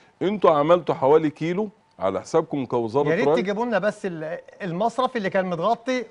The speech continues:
Speaker 2: وفتحته تاني.
Speaker 1: اتعمل، اتعمل
Speaker 2: آه.
Speaker 1: حوالي كيلو.
Speaker 2: آه، أنا شفته امبارح بنفسي والله. يع-، يعني، آه، م-، آه، منظر، يع-، مؤسف للغاية.
Speaker 1: آه.
Speaker 2: المنظر ده كان متغطي. لو سمحت، هاتوا لنا الفيديو اللي فيه ال-،
Speaker 1: ده، ده أنا عايز أقول يا جماعة على حاجة بس، لأن هو ده مسلسل مقرر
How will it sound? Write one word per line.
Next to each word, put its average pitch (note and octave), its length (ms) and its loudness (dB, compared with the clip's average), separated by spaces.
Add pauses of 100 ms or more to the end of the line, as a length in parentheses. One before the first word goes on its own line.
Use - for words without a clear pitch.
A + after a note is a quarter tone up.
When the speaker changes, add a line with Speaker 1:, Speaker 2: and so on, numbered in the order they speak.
Speaker 2:
وفتحته G#3+ 680 0
تاني. F#3 300 -2
Speaker 1:
اتعمل، E3 520 6
اتعمل D3 520 2
Speaker 2:
آه. C3 40 0
Speaker 1:
حوالي D3 380 2
كيلو. D#3+ 300 0
Speaker 2:
آه، - 160 2
أنا G#3+ 120 0
شفته G3+ 280 -2
امبارح A#3+ 360 4
بنفسي A3 380 0
والله. C3+ 300 0
يع-، E3 220 -2
يعني، F#3+ 360 -2
آه، F3+ 260 -6
م-، F#3+ 280 -4
آه، F3 380 -4 (240)
منظر، B3 640 0
يع-، F#3 140 -2
مؤسف A3 500 -2
للغاية. G3 540 2 (400)
Speaker 1:
آه. E2 220 -2 (120)
Speaker 2:
المنظر F3+ 280 -2
ده G3 100 -4
كان G3 160 0
متغطي. F#3 280 -2
لو G3+ 80 4
سمحت، G3+ 360 0
هاتوا F#3+ 180 -2
لنا G3 100 -6
الفيديو F#3+ 340 -8
اللي G3 160 -8
فيه D#3+ 120 -10
ال-، B2 440 -10 (1500)
Speaker 1:
ده، D3+ 260 4
ده D#3 220 6
أنا F3+ 120 4
عايز D3+ 320 0
أقول D3+ 320 0
يا F2+ 360 -8
جماعة A#2+ 480 0
على G2+ 140 -4
حاجة B2+ 340 -4
بس، A#2+ 300 -4
لأن G2 300 -6
هو C#3+ 440 0
ده C3+ 300 0
مسلسل D3 580 -4
مقرر C3+ 600 -4